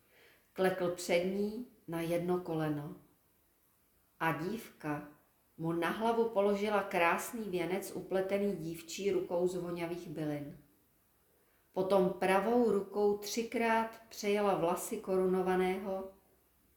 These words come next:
a levou lehce přiklonila jeho hlavu k sobě. Pak dala znamení a mládenec se zvedl z kolenou. Dívka seběhla z pahorku a zlehka pokorně sklonila hlavu.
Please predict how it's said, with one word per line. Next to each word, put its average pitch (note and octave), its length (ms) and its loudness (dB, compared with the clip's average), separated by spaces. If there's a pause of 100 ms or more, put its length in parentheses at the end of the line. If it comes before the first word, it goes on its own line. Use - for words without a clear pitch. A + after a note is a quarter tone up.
a F3 120 6
levou F3+ 360 6
lehce - 520 0
přiklonila F#3+ 720 -2
jeho F3+ 280 2
hlavu E3+ 360 -4
k - 120 -10
sobě. C#3+ 380 -8 (1400)
Pak F3+ 200 0
dala E3 280 8
znamení F3+ 800 -2 (600)
a F3+ 120 4
mládenec G#3 720 4
se F#3 180 -6
zvedl F3+ 340 0
z - 160 -8
kolenou. D3+ 600 -4 (840)
Dívka F#3+ 420 -2
seběhla F#3+ 580 0
z - 120 -6
pahorku F#3+ 880 -4 (300)
a F3 160 0
zlehka E3+ 640 -2
pokorně G3 720 -2
sklonila F3+ 640 -4
hlavu. D#3 500 -6